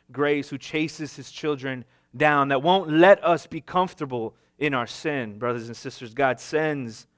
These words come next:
Nathan the prophet to David, and he, and he, and he sends Nathan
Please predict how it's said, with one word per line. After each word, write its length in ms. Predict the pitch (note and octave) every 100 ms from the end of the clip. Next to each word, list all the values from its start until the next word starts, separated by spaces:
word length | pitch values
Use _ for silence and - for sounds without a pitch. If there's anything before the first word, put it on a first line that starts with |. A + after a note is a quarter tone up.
| _ _ _ _
Nathan 480 | B2+ C#3+ - C3+ A2
the 80 | G#2
prophet 600 | - B2+ B2 - G2+ -
to 80 | G2+
David, 440 | A2+ A#2+ G#2 G2+
and 80 | G#2+
he, 180 | A2 G2+ _ _ _
and 80 | B2+
he, 180 | B2 A2+
and 100 | A#2
he 100 | A#2+
sends 440 | A2+ - D#3+ D#3 C3
Nathan 600 | C#3+ D3+ - B2 G#2